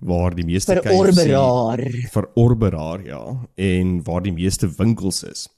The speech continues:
Speaker 1: So Suid-Afrika is vyfde in die wêreld. Eerste in die wêreld is China met nege duisend negenhonderd en sewentien winkels. Die, eh, United States met drie duisend agthonderd en negentig. Ek vind dit was nogal vir my interessant. China is dubbel dit.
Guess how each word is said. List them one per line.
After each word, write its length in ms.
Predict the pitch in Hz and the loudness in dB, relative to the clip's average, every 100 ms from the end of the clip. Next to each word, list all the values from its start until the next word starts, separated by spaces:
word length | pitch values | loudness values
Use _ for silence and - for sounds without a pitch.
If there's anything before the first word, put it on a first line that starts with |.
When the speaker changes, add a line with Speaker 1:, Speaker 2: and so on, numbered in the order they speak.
| _ | _
Speaker 1:
So 280 | - 92 87 | -14 -6 -6
Suid-Afrika 560 | 85 - 90 139 135 123 | -8 -10 -12 -8 -4 -4
is 120 | 90 | -6
vyfde 340 | - 110 - 110 | -8 -8 -6 -4
in 40 | 92 | -4
die 20 | |
wêreld. 440 | 85 80 76 110 - - - _ | -4 -6 -6 -10 -14 -20 -20 _
Eerste 200 | - 139 | -6 -2
in 120 | 139 | 0
die 80 | 95 | 0
wêreld 260 | 85 95 98 | 0 0 -2
is 100 | 90 - | -6 -4
China 360 | 123 107 151 151 _ _ _ _ _ _ - | -4 -4 -6 -10 _ _ _ _ _ _ -10
met 360 | 98 95 90 - | -2 0 -2 -4
nege 360 | 90 87 95 | -4 -4 -4
duisend 380 | 101 90 90 95 85 | -4 -2 -2 -4 -4
negenhonderd 440 | 87 87 101 87 | -4 -4 -4 -6
en 80 | 85 | -4
sewentien 600 | - - 117 117 113 110 | -2 0 0 -2 -2 -4
winkels. 460 | 92 95 - - - _ _ _ _ | -2 -6 -8 -12 -18 _ _ _ _
Die, 380 | 117 117 87 87 - - _ | -6 -2 0 0 -4 -20 _
eh, 220 | 82 80 82 | -6 -4 -2
United 420 | 87 82 90 78 | -2 -4 -6 -8
States 460 | - - 104 147 - | -8 -6 -6 -6 -8
met 300 | - 87 85 | -4 -4 -4
drie 160 | - 101 | -2 0
duisend 460 | 98 95 - 90 - _ | 0 -2 -2 -6 -8 _
agthonderd 460 | 92 - 98 95 | -12 -4 -2 -2
en 180 | - 82 | -4 -8
negentig. 640 | 76 87 95 87 123 143 _ _ _ | -4 -2 -2 -4 -6 -6 _ _ _
Ek 100 | 98 | 0
vind 120 | 104 | 2
dit 80 | 104 | 4
was 120 | 156 | 2
nogal 220 | 185 160 | 0 -2
vir 120 | 139 | -2
my 40 | 123 | -2
interessant. 480 | 98 92 - 80 - | -2 -6 -6 -8 -8
China 320 | - 139 120 | -6 -4 -4
is 120 | 107 82 73 | -6 -8 -6
dubbel 360 | 104 98 98 | -4 -2 -4
dit. 200 | 78 - | -6 -16